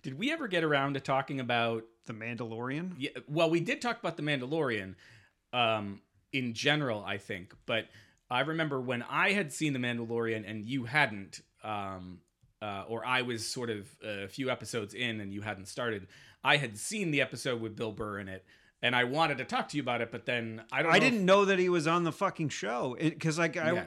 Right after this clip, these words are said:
Speaker 2: like, I am, like, perpetually two months behind on podcasts.
Speaker 1: Yeah.
Speaker 2: So, like, he is just,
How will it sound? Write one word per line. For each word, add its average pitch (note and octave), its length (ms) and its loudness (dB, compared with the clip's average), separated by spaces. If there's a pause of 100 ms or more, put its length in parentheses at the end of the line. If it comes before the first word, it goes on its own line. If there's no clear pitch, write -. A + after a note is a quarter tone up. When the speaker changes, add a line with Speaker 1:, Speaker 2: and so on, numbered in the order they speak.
(120)
Speaker 2:
like, E3 220 -4
I D3+ 180 0
am, D#3 480 4 (460)
like, C3+ 240 2
perpetually C#3+ 800 0
two D3 260 0
months C#3 360 0
behind C3+ 360 2
on B2+ 120 -4
podcasts. C3 580 -6
Speaker 1:
Yeah. A2+ 280 2
Speaker 2:
So, C3+ 380 0
like, C3 240 -2
he D#3 180 2
is C3 180 0
just, C#3 420 0